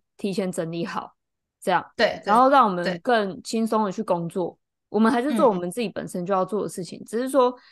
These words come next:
Speaker 1: 在这个过程当中我们会变得很轻松。
Speaker 2: 嗯，嗯。
Speaker 1: 那我觉得这个就真的会差蛮多，然后效率也会比较高。
Speaker 2: 对，对，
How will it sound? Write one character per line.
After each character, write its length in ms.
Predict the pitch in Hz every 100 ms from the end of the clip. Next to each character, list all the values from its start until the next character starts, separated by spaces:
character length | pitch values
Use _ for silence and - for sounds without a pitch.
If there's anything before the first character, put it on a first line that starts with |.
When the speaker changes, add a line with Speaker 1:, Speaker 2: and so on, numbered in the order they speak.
| _ _
Speaker 1:
在 160 | 285 269
这 100 | 285
个 100 | 226
过 200 | 262 233
程 180 | 214 175
当 200 | 196 190
中 300 | 196 185 185
我 80 | 170
们 120 | 175
会 120 | 226
变 180 | 226 226
得 160 | 175 170
很 180 | 190
轻 220 | 165 185 180
松。 260 | 180 147 - _ _ _ _ _ _ _ _ _ _
Speaker 2:
嗯， 340 | 240 226 202 185
嗯。 40 |
Speaker 1:
那 100 | 330
我 60 | 247
觉 140 | 185
得 60 | 190
这 120 | 269
个 100 | 220
就 320 | 240 226 196 - 196
真 140 | 208
的 160 | 196 185
会 340 | 220 202 185 _ _ _
差 240 | - 196
蛮 200 | 196 170
多， 320 | 165 175 170 160
然 120 | 165
后 80 | 214
效 180 | 277
率 120 | 233 208
也 60 |
会 80 | 214
比 40 | 202
较 140 | 170 -
高。 280 | - - - _ _ _ _ _ _ _ _ _ _
Speaker 2:
对， 180 | 208 160
对， 100 | -